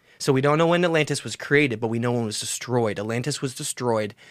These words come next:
two thousand years before Plato existed. So we're talking about, uh, or before Solon. So we're, we're talking about, uh, not two thousand years.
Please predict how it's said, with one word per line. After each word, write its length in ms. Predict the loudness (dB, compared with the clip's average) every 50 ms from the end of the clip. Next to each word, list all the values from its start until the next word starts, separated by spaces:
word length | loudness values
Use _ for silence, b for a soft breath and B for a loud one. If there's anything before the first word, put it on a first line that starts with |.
| B B B B B B
two 180 | -2 0 0 0
thousand 560 | 2 4 4 6 6 4 4 2 0 -2 0
years 400 | 0 2 2 2 2 2 -2 -4
before 880 | -6 -8 -8 -8 -10 -10 0 2 4 6 6 6 6 4 2 2 0 b b b b b b b -6
Plato 400 | 0 2 4 4 6 4 4 4
existed. 580 | 2 0 0 0 0 0 2 2 2 2 0 b b b b b b
So 240 | 0 4 4 6 6
we're 160 | 6 4 4
talking 380 | 4 2 0 0 0 0 0
about, 460 | 0 0 2 2 2 2 2 0 -2 -4
uh, 220 | -4 -2 0 0 0
or 140 | 0 -2 -2 -4 -4 -2
before 360 | 0 0 0 0 0 0 0
Solon. 400 | 2 2 2 2 4 2 0 -2
So 140 | -2 -2 0
we're, 220 | 2 2 2 0 -2 _ _ _ -20 -20 -20 -18 -18 -16 -16 -16 -18 -20 B B B B B B _ -2
we're 160 | 2 2 4
talking 320 | 4 4 2 2 2 0
about, 380 | 2 2 4 4 2 2 0 -2 -6
uh, 100 | -6 -4
not 200 | -2 -2 -4 -4
two 80 | -6
thousand 240 | -6 -6 -6 -6 -6
years. 180 | -8 -10 -10